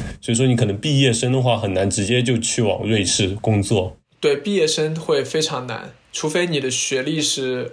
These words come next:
Speaker 2: 欧盟的一个学历。
Speaker 1: 嗯，嗯，嗯，是的。OK，那最后我的经典问题，如果你要给你在苏黎世的生活打一个分的话，你会打几分？从你自己的角度出发，十分满分。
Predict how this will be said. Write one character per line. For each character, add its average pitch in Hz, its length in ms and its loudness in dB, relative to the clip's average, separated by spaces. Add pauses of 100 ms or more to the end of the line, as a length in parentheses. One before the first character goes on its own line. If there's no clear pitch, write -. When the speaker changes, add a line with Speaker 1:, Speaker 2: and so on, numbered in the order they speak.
Speaker 2:
欧 156 160 2
盟 123 200 -4
的 120 100 -6
一 113 40 -8
个 120 100 -8
学 - 220 -6
历。 - 200 -14 (440)
Speaker 1:
嗯， 101 280 2
嗯， 104 240 2
嗯， 92 240 2 (280)
是 - 160 4
的。 - 140 2 (760)
OK， 156 260 2
那 196 120 4
最 185 240 2
后 165 280 0
我 123 240 2
的 123 80 2
经 180 240 0
典 123 160 2
问 131 180 2
题， 110 300 -2 (240)
如 139 200 2
果 175 180 4
你 117 160 2
要 131 180 2
给 131 200 0
你 131 200 2
在 120 460 2 (200)
苏 - 220 0
黎 160 120 2
世 175 140 0
的 135 80 2
生 151 220 2
活 117 180 0
打 107 240 0
一 104 40 -2
个 117 100 0
分 147 160 0
的 180 100 2
话， 127 300 0
你 107 120 0
会 113 200 2
打 107 180 0
几 - 200 -2
分？ 104 280 2 (340)
从 123 200 2
你 110 60 4
自 - 100 0
己 117 80 4
的 104 80 2
角 95 160 0
度 110 180 0
出 101 160 -2
发， 95 220 2
十 107 220 -2
分 117 140 2
满 117 220 2
分。 104 280 0